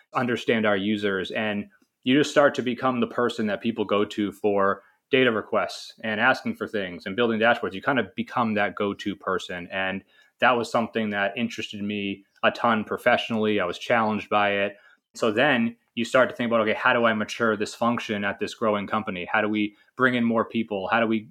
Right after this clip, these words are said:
bring in other data besides stuff that's in our production database? How do we join across different things?" And that kind of evolution as a product manager and then as someone who's led a B I team, right, that is something that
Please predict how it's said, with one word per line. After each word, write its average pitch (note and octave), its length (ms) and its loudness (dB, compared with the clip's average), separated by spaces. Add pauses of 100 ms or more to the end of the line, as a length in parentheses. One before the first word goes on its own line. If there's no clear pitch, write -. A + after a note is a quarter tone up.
bring A#2+ 160 0
in A2 100 2
other A2+ 180 4
data G#2+ 380 0
besides G2+ 380 -2
stuff A2+ 260 -2
that's A2 160 -6
in A2+ 80 -2
our G#2 300 2 (340)
production A#2 420 0
database? G#2+ 460 0
How - 120 -2
do A2+ 60 2
we A2 120 -2
join A2+ 240 0
across A2 340 -2
different G#2 320 -8
things?" G#2+ 400 -4 (340)
And A2 160 -4
that B2+ 220 2
kind B2 160 2
of G2+ 120 -2
evolution G#2+ 840 -2 (400)
as A2+ 300 2
a G#2+ 40 -10
product A#2 360 2
manager B2+ 480 2
and G2+ 100 2
then G2 60 -4
as F2 100 -6
someone A2+ 220 0
who's G2+ 140 -10
led A2 160 0
a - 20 -12
B G#2+ 140 2
I C#3 160 6
team, B2+ 360 -2
right, G#2 200 2
that A#2 220 4
is A2 140 -4
something G#2 360 -4
that G2 280 0